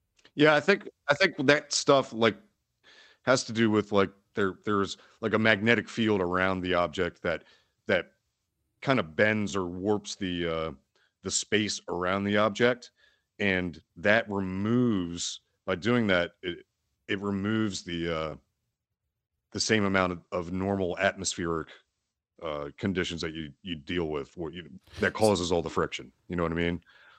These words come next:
So it remo-, it, it, it reduces that friction and, and makes it survivable and, and, and less, uh,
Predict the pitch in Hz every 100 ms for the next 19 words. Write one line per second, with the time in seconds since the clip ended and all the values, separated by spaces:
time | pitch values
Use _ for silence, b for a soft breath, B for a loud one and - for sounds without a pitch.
0 | b _ - 110 104 101 110 113 117 104
1 | 101 - 107 98 - 90 - 107 85 110
2 | 104 95 78 87 82 - 87 - 80 80
3 | 78 82 95 85 87 - 80 - _ -
4 | 101 85 80 76 76 69 73 78 73 69
5 | b b b b - 78 76 69 - 85
6 | 78 78 78 82 71 67